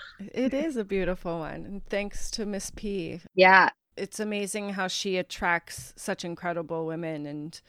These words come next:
Speaker 1: yeah, every time we get, all get to hang out together, it's just, it's such
Speaker 2: Yeah.
Speaker 1: a incredible energy. And
Speaker 2: There is. There's something, like, intangible about it that has something to do with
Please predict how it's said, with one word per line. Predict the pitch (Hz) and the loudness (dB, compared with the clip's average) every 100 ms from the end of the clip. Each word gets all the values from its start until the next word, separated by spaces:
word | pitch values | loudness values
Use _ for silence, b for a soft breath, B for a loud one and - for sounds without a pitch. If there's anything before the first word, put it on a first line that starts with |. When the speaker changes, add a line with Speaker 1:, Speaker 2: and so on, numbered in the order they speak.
| - - | -14 -4
Speaker 1:
yeah, | 180 143 | 0 0
every | 170 180 | -2 -6
time | 175 175 | -6 -6
we | 170 165 | -4 -6
get, | 170 - _ - | -10 -14 _ -6
all | 180 175 170 - - | -2 -2 -6 -14 -12
get | 180 | -10
to | - | -8
hang | 170 165 | -6 -4
out | 165 | -4
together, | - 175 165 160 156 | -6 -6 -6 -4 -6
it's | 156 - | -8 -12
just, | - 151 - - - - - - | -10 -10 -12 -16 -18 -20 -20 -20
it's | - | -2
such | 190 175 | 6 6
Speaker 2:
Yeah. | 156 | 6
Speaker 1:
a | 151 139 131 - _ _ _ | 2 -2 -8 -12 _ _ _
incredible | 190 - 170 156 | -8 -4 -4 -2
energy. | 151 160 165 156 143 147 | -4 -4 -4 -6 -8 -6
And | 143 156 160 _ _ | -8 -10 -12 _ _
Speaker 2:
There | 262 | 8
is. | 262 190 | 10 8
There's | 233 240 | 6 6
something, | 254 240 285 277 | 6 6 6 8
like, | 254 226 | 6 2
intangible | - 214 214 202 190 190 185 175 165 165 160 | 2 2 2 4 4 6 6 6 8 6 6
about | 185 170 170 | 6 8 6
it | 160 151 - | 4 4 6
that | 175 | 6
has | 175 190 - | 6 2 2
something | - 240 277 - 330 320 | 6 8 8 4 6 6
to | 269 240 | 6 0
do | 175 175 175 185 214 | 4 8 12 12 10
with | 175 170 165 | 10 10 8